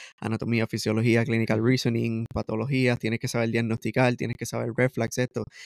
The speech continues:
Speaker 1: y eso es sumamente valioso, eso definitivamente lo tienes que saber para ser un buen clinician, un buen terapista físico, quiropráctico, lo que sea que tú seas, pero en cuanto a la filosofía de rehab, rehabilitación, lo que hacen los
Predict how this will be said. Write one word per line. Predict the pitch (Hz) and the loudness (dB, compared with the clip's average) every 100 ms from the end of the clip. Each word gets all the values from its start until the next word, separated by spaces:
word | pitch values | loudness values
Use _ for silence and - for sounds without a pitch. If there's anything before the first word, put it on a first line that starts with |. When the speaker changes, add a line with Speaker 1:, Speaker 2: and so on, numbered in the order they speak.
| - - | -16 -2
Speaker 1:
y | 131 | 0
eso | 139 | 2
es | |
sumamente | 165 147 131 131 | 4 6 4 4
valioso, | 120 113 117 - | 2 4 0 -2
eso | 120 - - | -6 -8 -10
definitivamente | 127 - 117 110 120 120 120 - | -8 -4 -2 2 2 2 -2 -6
lo | - | -4
tienes | 117 - | -4 -4
que | 117 139 | -6 -6
saber | - 110 127 | -4 0 2
para | 127 123 | 4 2
ser | 127 - | 2 -2
un | 117 | -2
buen | 117 117 | -2 -2
clinician, | 113 113 120 - 165 | -2 -2 -2 -4 -10
un | - - - - - | -10 -16 -20 -12 2
buen | 120 | 2
terapista | 107 107 - 107 | 2 0 0 -4
físico, | - 131 - 117 | 0 0 2 0
quiropráctico, | - 107 123 - - 110 | 0 0 0 -2 -2 -2
lo | 107 | -2
que | 113 | -2
sea | 113 | -2
que | - | -2
tú | 113 | -4
seas, | 113 107 - | 0 0 0
pero | 107 - - - _ - | -2 -2 -10 -18 _ -6
en | 127 | -2
cuanto | 123 117 | -2 0
a | 117 | -2
la | 117 | 0
filosofía | 110 113 113 135 131 123 123 _ | -4 -4 -2 2 4 4 0 _
de | 113 110 110 110 | -8 -4 -2 0
rehab, | 117 131 120 - | 2 2 2 2
rehabilitación, | 110 110 107 113 - 120 120 | 0 0 0 -2 2 2 2
lo | 113 | 0
que | 113 | 0
hacen | 110 - 120 | 0 2 2
los | 123 | 4